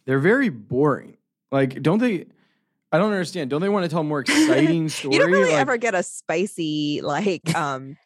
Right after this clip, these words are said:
Speaker 1: I don't know,
Speaker 2: departure
Speaker 1: but,
Speaker 2: announcement. Have you
Speaker 1: but if
Speaker 2: ever
Speaker 1: you
Speaker 2: read
Speaker 1: don't
Speaker 2: one?
Speaker 1: want the media
Speaker 2: Have
Speaker 1: to
Speaker 2: you
Speaker 1: endlessly speculate about
Speaker 2: But,
Speaker 1: other
Speaker 2: but
Speaker 1: things, you
Speaker 2: when
Speaker 1: want,
Speaker 2: have
Speaker 1: like
Speaker 2: you ever seen that strategy deployed? Like, I've, I can't remember it, but it, have you ever seen the strategy where the company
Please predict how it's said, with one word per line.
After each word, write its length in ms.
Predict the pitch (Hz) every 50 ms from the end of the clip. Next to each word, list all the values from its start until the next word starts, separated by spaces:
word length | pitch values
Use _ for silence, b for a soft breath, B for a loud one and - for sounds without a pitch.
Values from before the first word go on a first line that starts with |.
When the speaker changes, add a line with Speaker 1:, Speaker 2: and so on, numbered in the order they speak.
| _ _ _ _ _ -
Speaker 1:
I 80 | - -
don't 80 | 370 -
know, 60 | 156
Speaker 2:
departure 240 | 160 165 175 247 233
Speaker 1:
but, 60 | 240 247
Speaker 2:
announcement. 440 | 254 254 254 254 247 262 277 262
Have 140 | 240 214 185
you 60 | 170 -
Speaker 1:
but 60 | 196
if 40 | 214 190
Speaker 2:
ever 60 | 214
Speaker 1:
you 80 | 220 220
Speaker 2:
read 80 | 160
Speaker 1:
don't 180 | 151 170 185 220
Speaker 2:
one? 120 | 247 240
Speaker 1:
want 180 | 226 220 - -
the 80 | 180 160
media 340 | 151 147 147 151 151 147 139
Speaker 2:
Have 100 | 135 131
Speaker 1:
to 40 | 120
Speaker 2:
you 60 | 113
Speaker 1:
endlessly 540 | 127 139 143 147 147 143 143 - - 131 127
speculate 600 | - - - 135 127 127 - 135 127 120 117 117
about 140 | 117 113 120
Speaker 2:
But, 100 | 117 117
Speaker 1:
other 140 | 123 123 120
Speaker 2:
but 80 | 120
Speaker 1:
things, 340 | - 147 127 120 117 113 104
you 80 | 120 117
Speaker 2:
when 220 | - - 127 135
Speaker 1:
want, 120 | 135 135 135
Speaker 2:
have 120 | 127 - 127
Speaker 1:
like 100 | 123 123
Speaker 2:
you 100 | - - - - - - _ -
ever 320 | - 175 175 175 180 180
seen 320 | 175 - - - 165 160 160
that 180 | 156 135 -
strategy 460 | - - - 147 131 139 135 139 143 131
deployed? 480 | 131 - - - 110 104 95 - - - -
Like, 160 | 160 170 -
I've, 180 | - 190 190 170 190 180 -
I 360 | - 160 185 208 226 254 277 262 _ _ -
can't 180 | - 302 -
remember 320 | - 302 320 330 359 392 381
it, 140 | 381 240
but 100 | 240 226
it, 240 | 156 180 226 - -
have 140 | 233 226 214
you 80 | 233 -
ever 240 | - 220 226 254 269
seen 220 | - - 240 226
the 40 | 220
strategy 440 | - - - 185 165 170 165 170 165
where 120 | 151 151 147
the 80 | 156
company 500 | - - 165 160 156 165 160 151 147 143